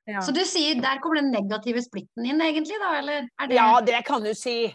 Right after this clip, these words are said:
Speaker 2: Ja.
Speaker 1: Eh, det kan du si når du springer en konkurranse, så er det jo det. Men jeg,
Speaker 2: Ja.
Speaker 1: hvis du skal nevne et ne-, negativ splitt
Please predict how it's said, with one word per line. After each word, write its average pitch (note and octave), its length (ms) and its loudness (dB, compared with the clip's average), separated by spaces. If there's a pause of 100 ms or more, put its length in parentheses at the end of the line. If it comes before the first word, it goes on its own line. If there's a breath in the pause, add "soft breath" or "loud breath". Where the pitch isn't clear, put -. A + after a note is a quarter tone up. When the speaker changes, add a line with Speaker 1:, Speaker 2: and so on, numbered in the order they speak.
(140)
Speaker 2:
Ja. B3+ 320 -4
Speaker 1:
Eh, A#3+ 680 2
det B3 180 -2
kan C#4+ 120 -4
du A3 100 -6
si A3+ 180 -6
når A3 160 -6
du A3 40 -4
springer G#3+ 580 -6
en G#3+ 140 -6
konkurranse, G#3+ 680 -4
så D4+ 100 2 (140)
er E3 40 -4
det F#3 80 -4
jo G3 40 -4
det. F3+ 200 -4
Men A3+ 100 -6
jeg, C4 460 0 (200)
Speaker 2:
Ja. A#3 60 -14 (400)
Speaker 1:
hvis B3+ 220 -4
du B3 120 -8
skal B3+ 200 -2
nevne C4 280 0
et G#3+ 80 -4
ne-, A3+ 180 -2
negativ G3 460 -2
splitt F4 340 -2